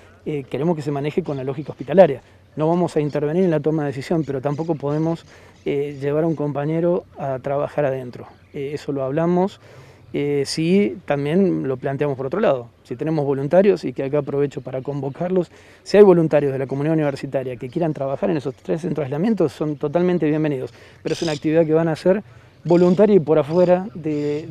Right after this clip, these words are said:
de los, eh, de las relaciones laborales que tenemos dentro de la universidad. Eh, no queríamos, eh, dejarlo pasar esto. Fue parte de, de las responsabilidades que pedimos como contraparte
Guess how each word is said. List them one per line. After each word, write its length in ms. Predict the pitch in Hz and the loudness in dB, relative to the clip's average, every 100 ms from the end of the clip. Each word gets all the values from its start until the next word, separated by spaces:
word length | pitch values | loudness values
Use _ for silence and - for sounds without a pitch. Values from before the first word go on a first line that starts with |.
| 135 | -6
de 200 | 147 151 | -4 0
los, 580 | 160 151 156 170 - - | 0 2 0 0 -6 -4
eh, 220 | 147 143 | 0 0
de 80 | 143 | 0
las 140 | 147 | -2
relaciones 360 | 147 143 180 170 | -4 -4 0 2
laborales 400 | 151 147 165 160 | 4 4 4 2
que 120 | 139 | -2
tenemos 440 | 123 139 143 139 - - - - | -4 -4 -2 -4 -8 -20 -20 -18
dentro 380 | - 156 156 143 | -2 0 2 2
de 40 | 139 | 0
la 100 | 139 | -2
universidad. 500 | 135 131 120 131 - - - - - | -4 -6 -6 -8 -8 -20 -20 -20 -2
Eh, 540 | - 143 143 143 131 - - | 2 2 2 0 -2 -8 -14
no 480 | 139 143 143 151 165 | -10 -6 -2 0 0
queríamos, 960 | 139 151 160 170 160 147 139 135 - 165 | 2 2 4 4 4 0 -2 -4 -8 -8
eh, 580 | 147 139 139 139 135 135 | -4 0 0 -2 -4 -8
dejarlo 340 | 143 143 170 151 | -6 -2 2 2
pasar 320 | 156 190 160 | 4 6 6
esto. 400 | 139 - 139 123 - _ | 4 -4 -10 -12 -14 _
Fue 200 | - 151 123 - 165 131 - | -4 -2 -2 -10 -10 -6 2
parte 360 | 160 156 151 | 2 2 -2
de, 360 | 143 143 139 135 | -2 -2 -2 -4
de 100 | 135 | -6
las 140 | 135 | -6
responsabilidades 640 | - - 139 139 147 160 156 | -8 -10 -8 -4 0 2 2
que 140 | 151 | -2
pedimos 380 | - 139 165 147 | -2 -2 0 -2
como 280 | - 143 131 | -6 -8 -6
contraparte 720 | 139 131 135 143 151 135 160 | -8 -6 -2 0 0 -2 -8